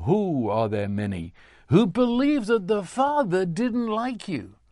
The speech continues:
In fact, I heard a very famous evangelist say right here in San Antonio that the Father was disgusted with you, repulsed, and couldn't stand the sight of you. I was amazed when everybody said amen. Uh,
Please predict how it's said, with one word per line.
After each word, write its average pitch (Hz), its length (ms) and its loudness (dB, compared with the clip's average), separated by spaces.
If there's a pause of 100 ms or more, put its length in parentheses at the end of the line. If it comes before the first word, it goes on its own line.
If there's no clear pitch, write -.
(260)
In - 40 -8
fact, - 240 0
I 113 220 2
heard 123 320 0
a 135 40 0
very 131 300 -2
famous 147 460 -4
evangelist 160 680 -4
say 202 140 -4
right 123 260 0
here 135 220 -2
in 135 100 -2
San 151 240 -4
Antonio 156 520 -4
that 156 200 0 (280)
the 170 160 4
Father 202 580 2
was 202 300 2
disgusted 190 1300 0
with 160 260 -2
you, 196 260 0
repulsed, 202 920 4
and 190 200 -4
couldn't 208 280 -4
stand 208 320 -4
the 208 80 -4
sight 220 320 -8
of 120 100 -8
you. 170 160 -10 (920)
I - 20 -16
was 127 100 -8
amazed 127 280 -2
when 123 100 0
everybody 110 340 -2
said 117 220 -2
amen. 104 460 -4 (400)
Uh, 151 400 0